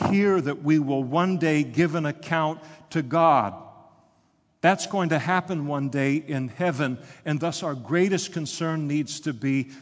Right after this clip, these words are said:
not how it is viewed on earth, but rather how all of this is going to be viewed one day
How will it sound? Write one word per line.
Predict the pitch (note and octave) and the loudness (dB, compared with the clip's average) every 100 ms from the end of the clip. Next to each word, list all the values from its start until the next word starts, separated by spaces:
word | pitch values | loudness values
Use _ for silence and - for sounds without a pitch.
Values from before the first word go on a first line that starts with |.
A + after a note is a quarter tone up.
| - | 0
not | D#3 G#3 | 2 2
how | D#3 F#3 D#3 D3+ C#3+ - - - - | 2 0 2 2 0 -10 -20 -20 0
it | E3 | 2
is | D3+ C3 | 2 -2
viewed | A2 C3 E3 F3+ | -4 0 2 2
on | D#3 C3 C#3+ D#3 | 0 -4 -6 -4
earth, | D#3 C3+ B2 - - - | -2 -2 -4 -16 -20 -6
but | D3 | -4
rather | C3+ E3 D#3 | 2 4 4
how | C#3 - E3+ E3+ | 0 2 2 2
all | F3+ F#3 G#3 G3+ | 2 2 2 0
of | C#3 | -2
this | D#3 - | -4 -4
is | B2+ | -8
going | - D#3 | -4 -4
to | D#3 | -2
be | C#3 D3 | 0 -2
viewed | A#2+ A#2+ E3 E3 | -2 0 4 4
one | - D3+ C#3 C3 | 2 -4 -4 -4
day | C3+ B2 B2 | -2 0 -2